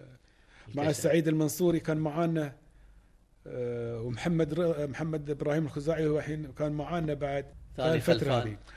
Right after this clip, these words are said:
Speaker 1: وثاني خلفان الله يرحمه، آه، كان معانا فعلًا.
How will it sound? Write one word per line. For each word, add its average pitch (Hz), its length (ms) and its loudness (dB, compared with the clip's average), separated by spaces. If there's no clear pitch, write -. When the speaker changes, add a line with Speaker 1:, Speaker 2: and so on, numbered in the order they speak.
Speaker 1:
وثاني 160 320 4
خلفان 165 340 2
الله 156 180 6
يرحمه، 156 380 2
آه، 135 280 0
كان 151 240 2
معانا 147 500 -2
فعلًا. 135 360 -2